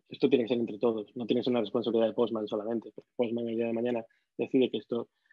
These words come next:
no, no les renta y a tomar por culo que va todo, pues, con el perdón de la, de la expresión, pero, pues, se desmonta todo, ¿no? Entonces esto tiene que ser un, un esfuerzo unificado, ¿no? Em,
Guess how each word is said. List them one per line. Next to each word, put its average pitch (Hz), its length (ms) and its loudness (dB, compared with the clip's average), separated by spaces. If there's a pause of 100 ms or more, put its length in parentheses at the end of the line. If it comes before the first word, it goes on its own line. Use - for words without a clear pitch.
(220)
no, 113 840 2
no 120 220 -6
les 117 200 -2
renta 131 480 6
y 117 280 4
a 104 80 -4
tomar 107 240 -4
por 107 160 -8
culo 117 160 0
que 107 80 -8
va 104 80 -12
todo, 120 200 2
pues, 127 140 -10
con 117 140 -6
el 104 80 -8
perdón 110 260 -10
de 113 60 -4
la, 104 120 -6 (140)
de 120 140 -6
la 107 80 -8
expresión, 123 420 -8
pero, - 240 -2 (400)
pues, - 140 -8
se 120 80 -2
desmonta 110 400 2
todo, 110 240 0
¿no? 147 160 -6
Entonces 120 300 -4
esto 117 180 -6
tiene 123 160 0
que 120 60 -2
ser 123 100 -2
un, 123 280 -4
un 123 180 -4
esfuerzo 120 320 -4
unificado, 113 500 -6
¿no? 151 60 -14 (800)
Em, 127 800 8